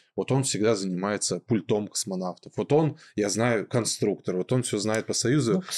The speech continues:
Speaker 1: и они
Speaker 2: сожалению.
Speaker 1: вот о-, оседают на вот этих вот позициях, и перейти очень тяжело порой бывает. Как
Speaker 2: С-,
Speaker 1: уйти из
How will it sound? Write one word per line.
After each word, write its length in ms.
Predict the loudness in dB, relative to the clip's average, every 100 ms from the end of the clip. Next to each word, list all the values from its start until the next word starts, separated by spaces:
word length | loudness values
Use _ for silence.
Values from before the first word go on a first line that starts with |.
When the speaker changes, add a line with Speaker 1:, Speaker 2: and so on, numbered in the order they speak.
| 2
Speaker 1:
и 80 | 4
они 280 | 4 4
Speaker 2:
сожалению. 20 | 6
Speaker 1:
вот 200 | 4 2
о-, 220 | -2 -2
оседают 720 | -2 -2 0 2 2 2 0
на 240 | -2 -2
вот 160 | -2 -2
этих 260 | -4 -4 -6
вот 160 | -4
позициях, 720 | -2 0 0 0 0 -2 -4 _ -20 _
и 460 | -2 0 2 2 0
перейти 420 | 0 0 2 2
очень 280 | 2 2 -2
тяжело 440 | -2 0 2 2
порой 280 | 0 -2 -2
бывает. 380 | -2 -2 -2 -4 -4
Как 240 | -2 2
Speaker 2:
С-, 0 |
Speaker 1:
уйти 320 | 2 4 0
из 100 | 0